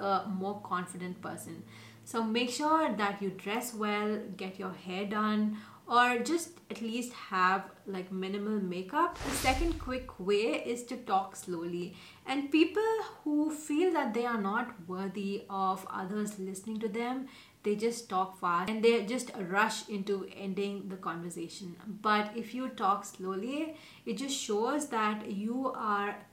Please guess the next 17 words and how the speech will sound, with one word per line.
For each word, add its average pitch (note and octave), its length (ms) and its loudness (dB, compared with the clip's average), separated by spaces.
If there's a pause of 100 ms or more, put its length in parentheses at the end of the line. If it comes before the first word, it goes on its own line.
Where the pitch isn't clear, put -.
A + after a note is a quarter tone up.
thinking C4 480 -4
about F#3+ 400 2
what F#3 320 0
you're F#3 240 -6
talking G#3+ 680 -2
and G#3 240 -2
that F#3+ 280 -2
you G3+ 300 -2
can G3 360 -2 (540)
Articulate C#4+ 800 4
your A3 160 2
words F#3 560 2 (200)
really A3+ 400 2
well G3+ 640 2 (200)
and C4+ 460 0 (180)
just - 240 -4
ensure C4 400 0